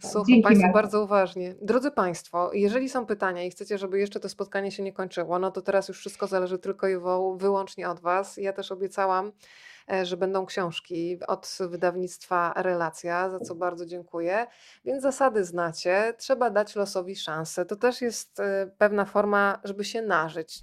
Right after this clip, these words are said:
Speaker 2: Nie można czegoś wygrać, jeżeli się nie kupi losu.
Speaker 1: Nie gra.
Speaker 2: U nas los wygląda tak, że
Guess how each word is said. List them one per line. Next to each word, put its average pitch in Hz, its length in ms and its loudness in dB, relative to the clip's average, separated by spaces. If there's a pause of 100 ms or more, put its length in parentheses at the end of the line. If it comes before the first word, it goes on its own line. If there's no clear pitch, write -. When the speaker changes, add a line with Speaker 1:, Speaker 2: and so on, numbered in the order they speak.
Speaker 2:
Nie 226 120 0
można 269 260 4
czegoś 196 340 -4
wygrać, 277 460 2
jeżeli 214 300 -10
się 214 460 -6 (280)
nie 208 140 -2
kupi 208 300 -6
losu. 196 160 8
Speaker 1:
Nie 185 160 8
gra. - 160 6
Speaker 2:
U 277 40 -4
nas 269 220 0
los 247 260 2
wygląda 214 420 -2
tak, 220 280 2
że 190 240 -4